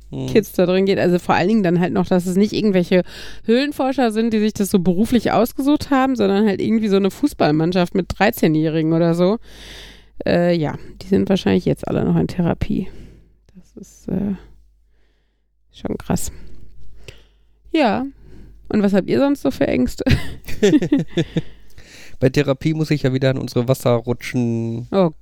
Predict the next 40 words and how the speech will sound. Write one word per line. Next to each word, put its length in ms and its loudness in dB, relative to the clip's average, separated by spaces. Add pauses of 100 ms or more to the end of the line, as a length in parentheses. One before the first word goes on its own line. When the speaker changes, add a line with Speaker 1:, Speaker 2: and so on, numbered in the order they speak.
(120)
Speaker 2:
Gott. 480 0
Speaker 1:
Erlebnisse 640 0
im 160 0
Urlaub 440 0
denken. 160 4
Speaker 2:
Ja, 300 2
ja, 440 -2
bitte. 440 2 (300)
Speaker 1:
<laughs> 340 -2
Speaker 2:
Bitte, 280 0
ich 140 0
brauche 280 0
einen 120 2
Therapieplatz. 680 -4 (140)
Speaker 1:
Ja. 140 -2 (280)
Also 160 4
in 280 2
dem, 220 -2
in 80 -2
dem 140 -2
Ferienpark, 600 0
in 100 -2
dem 140 0
wir 140 2
waren, 220 2
das 160 -2
war 80 2
schon 160 -4
ganz 220 -4
geil. 180 2
Die 80 0
hatten 180 -2
da 80 2
halt 200 0
n-, 320 -8
auch 160 -4
ein 80 -6
Schwimmbad 580 -2
drin 240 -2
und 300 -4